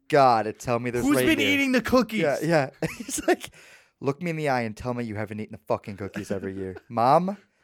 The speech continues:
Speaker 1: Mom?"
Speaker 2: And there's, like, a
Speaker 1: "Mom?"
Speaker 2: eight-year-old kid.
Speaker 1: Yeah,
Speaker 2: Like,
Speaker 1: he's, like,
Speaker 2: "Mom?"
Speaker 1: tapping his foot, and he's just, like, pissed. He's like, "Mom, I s-, so fucking help me
Speaker 2: "Who
Speaker 1: God.
Speaker 2: ate the
Speaker 1: Who the fuck
Speaker 2: cookies?
Speaker 1: ate the cookies? Are there even elves?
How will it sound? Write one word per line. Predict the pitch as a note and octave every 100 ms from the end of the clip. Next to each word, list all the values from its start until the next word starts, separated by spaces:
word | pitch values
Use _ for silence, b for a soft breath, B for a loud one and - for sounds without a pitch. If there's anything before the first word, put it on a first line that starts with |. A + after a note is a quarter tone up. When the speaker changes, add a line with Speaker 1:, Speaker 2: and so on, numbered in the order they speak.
| _ _
Speaker 1:
Mom?" | A#2 E3+ C#3 C#3 D3+ E3+ F#3+
Speaker 2:
And | D#3+
there's, | E3+ E3+
like, | D#3+
a | C#3
Speaker 1:
"Mom?" | C3+ D#3 E3+ F#3+ G3+ A3+ B3
Speaker 2:
eight-year-old | C4+ C4+
kid. | C3+ C#3+ b b
Speaker 1:
Yeah, | D3+
Speaker 2:
Like, | C#3+
Speaker 1:
he's, | D3+
like, | B2+
Speaker 2:
"Mom?" | C3
Speaker 1:
tapping | D3 F3 -
his | D3 -
foot, | C#3+ D3+
and | D#3+
he's | C#3
just, | C#3+
like, | D3+ C3+
pissed. | - C3+ D#3 D#3+
He's | C#3+
like, | B2+ b b b -
"Mom, | A2 A2+
I | G#2+
s-, | - - _ -
so | - - G#2
fucking | - C3 - A2
help | A#2 C#3
me | C#3
Speaker 2:
"Who |
Speaker 1:
God. | B2+ A2+ G#2 G2+ -
Speaker 2:
ate | C3 A#2+ -
the | A#2+
Speaker 1:
Who | - D3
the | E3+
fuck | D#3+ F3 D3+
Speaker 2:
cookies? | -
Speaker 1:
ate | C3
the | C#3
cookies? | - C3 D3 C#3+ -
Are | C#3
there | D3 F3
even | F#3+ F3 E3+
elves? | - C#3+ C#3+ A#2 F#2 F#2 -